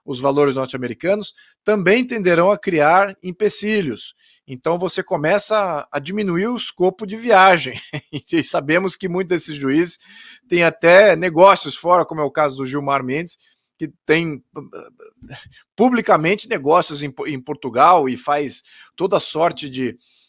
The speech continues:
eh, de, eh, eventos em Portugal, fora do pa-, pra discutir o país, ou seja, fora da luz, até do território nacional, é discutido o que, que é o, o Brasil com outras entidades.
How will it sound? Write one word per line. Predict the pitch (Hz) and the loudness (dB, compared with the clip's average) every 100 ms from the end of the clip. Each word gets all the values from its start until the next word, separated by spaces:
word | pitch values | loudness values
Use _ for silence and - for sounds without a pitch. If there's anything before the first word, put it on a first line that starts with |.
| _ - | _ -6
eh, | 127 127 120 117 117 113 120 104 _ - _ _ _ _ | -2 0 0 -2 -6 -8 -16 -20 _ -20 _ _ _ _
de, | 135 123 131 85 | -20 -12 -12 -10
eh, | 110 113 95 - - - - | -10 -8 -10 -16 -20 -20 -8
eventos | 131 113 185 180 135 131 | -6 0 0 0 -4 -8
em | 135 | -8
Portugal, | 151 - 120 156 | -8 -4 2 2
fora | - - 185 180 | 2 2 2 2
do | 165 | -2
pa-, | 208 | -2
pra | 190 | -2
discutir | 185 - - 208 | -4 -6 -6 -4
o | 226 | -4
país, | - 135 135 139 - - | 0 0 2 -2 -4 -12
ou | |
seja, | - 151 117 | -10 -10 -10
fora | - 190 196 | -4 2 2
da | 180 | 2
luz, | 143 185 147 | 2 0 0
até | 123 170 175 | -2 -4 -4
do | 165 | -4
território | 170 143 160 156 | -4 -4 -4 -4
nacional, | 151 - 127 135 160 _ _ _ - | -4 -6 -4 -2 -2 _ _ _ -8
é | 143 | -6
discutido | - 143 - 160 | -6 -10 -8 -12
o | 147 | -10
que, | 160 | -10
que | 160 | -4
é | 156 | -4
o, | 139 | -4
o | - | -8
Brasil | 143 143 110 143 | -2 -2 0 -6
com | - 139 | -6 -2
outras | 151 151 139 | -2 -4 -8
entidades. | 143 131 127 135 127 | -8 -4 -2 -2 -4